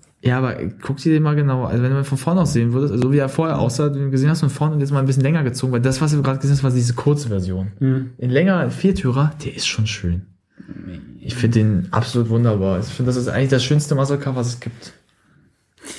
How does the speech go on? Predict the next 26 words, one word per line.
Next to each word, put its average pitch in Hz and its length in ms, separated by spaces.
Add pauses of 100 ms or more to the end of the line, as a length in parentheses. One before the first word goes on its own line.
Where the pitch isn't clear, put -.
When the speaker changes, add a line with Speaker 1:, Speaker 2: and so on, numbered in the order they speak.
(460)
Speaker 2:
Kennst 117 300
du 160 40
dieses 139 420
erste 143 580
America 135 460
Special 123 340
von 135 180
Top 117 200
Gear? 226 200 (720)
Speaker 1:
Äh, 123 300
ja. 135 160 (400)
Speaker 2:
Wo 135 180
sie 139 340
sich 135 280
drei 123 260
alte 139 260
Autos 143 260
für - 140
irgendwie 131 260 (260)
unter 139 180
tausend 127 300
Dollar 143 180
kaufen? 170 280
Speaker 1:
Ja, 151 180
ich 143 60
weiß. 143 320